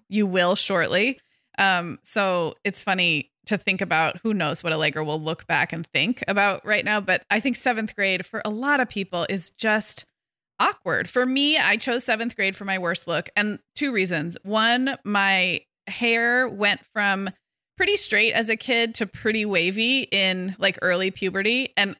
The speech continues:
I don't, I don't even think I looked, I still looked like a child, but whatever hormones had started to release went to my hair <laughs> first.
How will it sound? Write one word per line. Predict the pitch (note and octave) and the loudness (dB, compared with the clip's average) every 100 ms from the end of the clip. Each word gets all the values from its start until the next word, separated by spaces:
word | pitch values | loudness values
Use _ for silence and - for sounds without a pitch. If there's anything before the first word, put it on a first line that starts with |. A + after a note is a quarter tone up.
| - | -2
I | A3+ | 0
don't, | C#4+ - | 0 -2
I | |
don't | G3 A#3+ | -4 -2
even | G#3+ F3+ | -4 -6
think | F#3 | -2
I | E3+ | -2
looked, | E3 E3+ F3+ - | -2 -4 -6 -2
I | G3+ | -6
still | - D#4+ B3 | -2 0 2
looked | G3+ A3 | 0 0
like | G#3+ F#3+ | -2 -2
a | |
child, | F3+ G3 E3+ C#3+ | -2 0 2 0
but | E3+ - | -4 -4
whatever | G3 G#3 A#3 C#4 | 0 0 2 0
hormones | - B3+ A#3+ G#3+ G3+ | 0 -4 0 0 0
had | F#3 F3 | -6 -6
started | - F#3+ G#3 A3 G#3+ | -2 2 2 2 -2
to | A#3 | -6
release | G#3+ G#3+ A#3 - | -4 -4 -6 -8
went | G3 G#3 - | -2 -2 0
to | G3 | -2
my | E3+ D#3+ | -2 0
hair | G3 F3+ F3 | 2 2 2
<laughs> | |
first. | - - A#3+ C4+ - G#4+ - - | -2 -2 0 0 -2 -8 -12 -12